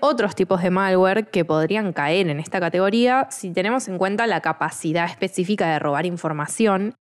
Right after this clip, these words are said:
que se centran principalmente en credenciales y datos bancarios y que su objetivo final es obtener una ganancia económica, ya sea de manera directa o indirecta,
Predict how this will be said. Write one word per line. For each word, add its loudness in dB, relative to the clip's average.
que 2
se -2
centran 0
principalmente 0
en 0
credenciales 0
y 0
datos 0
bancarios 0
y -2
que -2
su -4
objetivo -2
final -2
es -6
obtener -2
una 0
ganancia -2
económica, -2
ya -4
sea 0
de 2
manera 0
directa 2
o 4
indirecta, 0